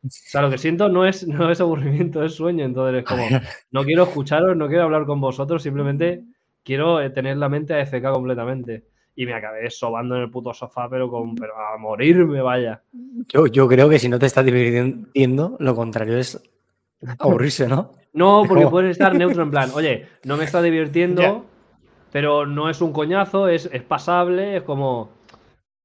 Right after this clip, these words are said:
Speaker 1: puede haber algún tirón así de, "Oye, interesante", pero lo contrario de blanco no siempre es negro.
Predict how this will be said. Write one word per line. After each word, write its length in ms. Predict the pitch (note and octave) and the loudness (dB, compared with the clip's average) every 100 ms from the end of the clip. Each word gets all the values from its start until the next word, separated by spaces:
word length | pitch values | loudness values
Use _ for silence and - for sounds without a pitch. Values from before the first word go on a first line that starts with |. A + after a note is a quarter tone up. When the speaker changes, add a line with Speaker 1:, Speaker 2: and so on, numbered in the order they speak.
| _ | _
Speaker 1:
puede 240 | C#3 C#3+ | -4 0
haber 360 | C#3+ C#3+ C#3+ D3 | 0 0 -2 0
algún 320 | D3 C#3+ D3 | -2 -2 -6
tirón 320 | C#3+ C#3+ D3 D3 | -6 -4 -2 -4
así 220 | C#3 C#3+ | -4 -4
de, 300 | C3+ C3 C3 | -4 -4 -4
"Oye, 400 | D#3+ F3 D#3+ D3 | -2 -2 -2 -4
interesante", 840 | C#3 C3 B2+ F#3 G3 F#3 F#3 G#3 B3 _ _ _ _ _ _ _ _ | -8 -8 -8 -4 -4 -2 -4 -4 -10 _ _ _ _ _ _ _ _
pero 440 | B2 A#2+ A#2 A#2 A#2 C3 C3 | -8 -4 -4 -4 -10 -16 -8
lo 220 | B2+ C3+ | -4 -2
contrario 340 | C3 A#2+ C3 C#3+ | -4 -6 -6 -4
de 100 | D#3 | -2
blanco 280 | D3+ D#3 F3 | -2 -2 -4
no 80 | F3+ | -2
siempre 240 | F#3 D#3 | -4 -6
es 60 | A#2 | -6
negro. 340 | C#3 A#2+ G#2 | -6 -8 -10